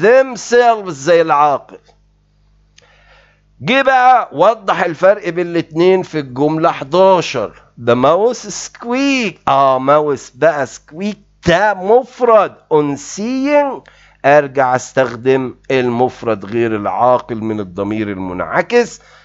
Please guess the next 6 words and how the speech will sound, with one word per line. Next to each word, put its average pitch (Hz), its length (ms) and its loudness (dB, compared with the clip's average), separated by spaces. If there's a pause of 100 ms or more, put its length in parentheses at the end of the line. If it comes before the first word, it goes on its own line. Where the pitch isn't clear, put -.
(120)
اللي 151 300 0
هو 127 560 2
itself. 143 720 -4 (520)
الجملة 208 560 0
رقم 185 320 0
اتناشر، 185 800 0